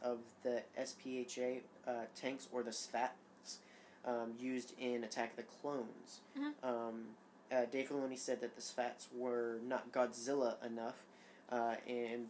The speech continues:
Speaker 1: that's because he's referring to the Maser tanks from the Godzilla films that were commonly used by the military to fight off Godzilla and other kaiju. Uh, and so he redesigned and miniaturized the, uh, typical sfat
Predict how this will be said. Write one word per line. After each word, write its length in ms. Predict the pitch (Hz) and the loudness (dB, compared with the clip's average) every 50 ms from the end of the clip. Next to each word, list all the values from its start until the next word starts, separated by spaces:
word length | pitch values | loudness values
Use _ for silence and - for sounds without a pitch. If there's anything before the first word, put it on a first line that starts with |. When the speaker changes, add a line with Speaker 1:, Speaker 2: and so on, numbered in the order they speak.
| - | 2
Speaker 1:
that's 180 | - 139 139 135 | 4 4 4 4
because 220 | 143 127 139 123 | 2 -2 -2 0
he's 140 | 120 123 117 | 0 -2 -2
referring 380 | 123 123 - - 139 139 139 127 | -4 -4 -2 0 0 0 0 0
to 100 | - - | -4 -8
the 100 | 120 117 | -6 -4
Maser 440 | 113 117 131 147 170 175 151 143 123 | -2 0 2 2 2 2 0 -2 -4
tanks 340 | - - 120 113 110 - - | -4 -4 -4 -4 -6 -8 -10
from 180 | - - 123 117 | -8 -6 -6 -4
the 60 | 117 | -2
Godzilla 420 | 117 117 113 113 117 127 120 117 | -2 -2 -2 -2 0 0 -2 -2
films 340 | 113 - 127 120 117 117 117 | -2 -2 -4 -4 -4 -2 -2
that 140 | - 120 - | -4 -2 -2
were 100 | 120 120 | -2 -4
commonly 560 | 120 - - 143 143 143 139 135 127 123 120 117 | -4 -2 0 0 2 2 2 0 -2 -2 -2 -2
used 280 | 117 127 127 123 120 120 | -2 -2 -2 -4 -4 -4
by 100 | - 113 | -4 -4
the 80 | 113 113 | -2 -2
military 580 | 117 127 139 143 139 139 - 123 113 113 110 - - - - - - - | 0 0 0 0 -2 -2 -4 -6 -6 -6 -6 -8 -12 -16 -20 -20 -8 -6
to 80 | - 127 | -4 -4
fight 240 | - - 127 120 117 | 0 2 2 2 2
off 180 | 113 117 - | 2 0 0
Godzilla 400 | - 123 117 113 117 113 113 113 110 - | 2 0 0 0 -2 -4 -4 -4 -4 -6
and 100 | 110 107 - - | -6 -8 -6 -6
other 300 | 117 110 117 110 113 110 - - - | -4 -2 -2 -4 -4 -6 -6 -2 2
kaiju. 340 | 131 131 123 117 113 113 107 - - - - - - - - - - - - - - | 2 2 2 0 -4 -6 -6 -8 -10 -14 -14 -14 -14 -14 -16 -20 -20 -20 -14 -4 0
Uh, 340 | 123 120 117 113 113 113 - - - - - - - - - - - - | 0 0 2 0 -2 -6 -8 -10 -12 -16 -18 -20 -20 -20 -20 -20 -8 -4
and 100 | - 135 131 | -2 0 2
so 100 | - 135 | 2 2
he 80 | 131 | 4
redesigned 680 | 127 131 143 143 139 131 120 131 127 123 123 123 120 113 - 120 | 4 2 2 2 0 0 2 4 4 4 4 2 2 0 -2 -2
and 220 | 120 117 117 123 | 0 0 0 0
miniaturized 680 | 139 143 139 131 - - 123 120 113 110 110 110 110 - - - - | 0 0 -2 -2 -4 -2 0 0 0 0 -2 -4 -6 -10 -14 -12 -8
the, 140 | 120 117 113 113 113 117 - - - - - - - - 123 | -6 -6 -4 -6 -6 -10 -12 -16 -20 -20 -20 -20 -10 -4 -2
uh, 180 | 117 113 110 107 - - | 0 2 0 0 -2 -2
typical 340 | - 135 - - - 123 113 | -4 -4 -4 -6 -6 -6 -4
sfat 520 | - - - - - - 135 131 123 120 | -4 -4 -6 -4 0 4 4 6 6 4